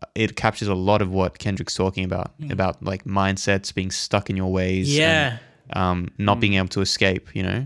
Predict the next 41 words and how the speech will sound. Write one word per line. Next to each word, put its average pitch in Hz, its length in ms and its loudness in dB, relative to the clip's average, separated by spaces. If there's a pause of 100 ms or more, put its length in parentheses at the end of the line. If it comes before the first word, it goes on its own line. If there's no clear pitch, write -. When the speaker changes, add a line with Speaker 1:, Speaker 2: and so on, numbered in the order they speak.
Speaker 2:
Definitely. 123 540 -10 (1040)
Speaker 3:
Yeah. 104 240 -8 (580)
Speaker 2:
Yeah. 143 220 -18 (1120)
Speaker 3:
I 123 60 -8
think, 160 200 0 (140)
and 127 160 0
it's 127 160 -4
also 147 320 0
just, 139 240 -4
like, 107 280 -4
um, 95 320 -6
materialism, 110 880 -4 (140)
a - 40 -12
lot 113 140 -4
of 107 80 -2
Speaker 2:
Oh, 165 260 4
Speaker 3:
materialism, 139 140 0
Speaker 2:
yeah. 139 380 2
Speaker 3:
like, 95 180 -8
how, 104 400 -4
how 113 140 -4
Speaker 2:
Yeah. - 140 4
Speaker 3:
much, 127 80 0
Speaker 1:
Yeah, 98 180 6
yeah, 95 60 4
Speaker 3:
like, 92 100 4
Speaker 1:
yeah. 87 200 -2 (220)
Speaker 2:
That, 147 220 0
yeah. 147 220 2
Speaker 3:
like, 131 140 -4
if - 140 -12
we 127 100 2
look 139 220 2
at, 135 240 4
if 113 140 -6
Speaker 1:
What's 131 140 4
Speaker 3:
we 127 40 4
Speaker 1:
that 123 180 4
line? 131 320 4
It's 120 200 -2
about, 113 400 0